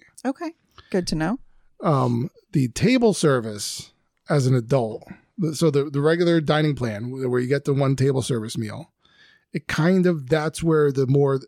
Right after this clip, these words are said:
Speaker 2: as, just as if you're going by yourself as a single adult, that's where you would save some money per day.
Speaker 1: Okay.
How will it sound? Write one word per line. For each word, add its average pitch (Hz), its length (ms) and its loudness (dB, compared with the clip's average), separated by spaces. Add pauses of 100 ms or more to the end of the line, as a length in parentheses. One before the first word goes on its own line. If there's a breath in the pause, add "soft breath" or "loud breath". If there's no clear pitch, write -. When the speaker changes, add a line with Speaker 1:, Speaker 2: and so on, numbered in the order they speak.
(100)
Speaker 2:
as, 143 380 -2 (200)
just 170 300 -6 (100)
as 139 280 -2
if - 160 -6
you're 160 140 2
going 170 220 4
by 165 120 2
yourself 143 500 0
as 123 120 0
a 123 80 -4
single 147 300 0
adult, 143 380 0 (720)
that's 156 300 0
where 151 140 4
you 143 140 0
would 139 140 2
save 135 520 0
some 135 240 0
money 117 280 -2
per 113 180 -8
day. 98 160 -10 (800 soft breath)
Speaker 1:
Okay. 175 280 -10